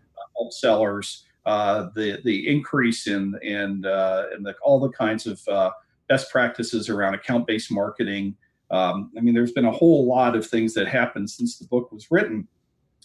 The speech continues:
that are affecting sales today, and we're gathering a lot of information about those. We may, those may, I think, may eventually manifest themselves in a book. I personally would like to write a book about just basic, what is a good buyer-aligned, you know,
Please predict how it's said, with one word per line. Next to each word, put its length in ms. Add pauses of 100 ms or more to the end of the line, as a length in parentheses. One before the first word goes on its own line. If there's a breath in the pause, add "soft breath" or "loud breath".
(100)
that 80
are 140
affecting 500
sales 400
today, 300
and 120
we're 80
gathering 380
a 40
lot 220
of 80
information 680
about 340
those. 420 (380 soft breath)
We 160
may, 200
those 240
may, 160
I 60
think, 180
may 160
eventually 480
manifest 520
themselves 460
in 60
a 20
book. 240 (340 loud breath)
I 100
personally 420
would 120
like 200
to 80
write 240
a 40
book 240
about 400
just 280
basic, 420
what 200
is 160
a 140
good 380
buyer-aligned, 920 (580)
you 80
know, 120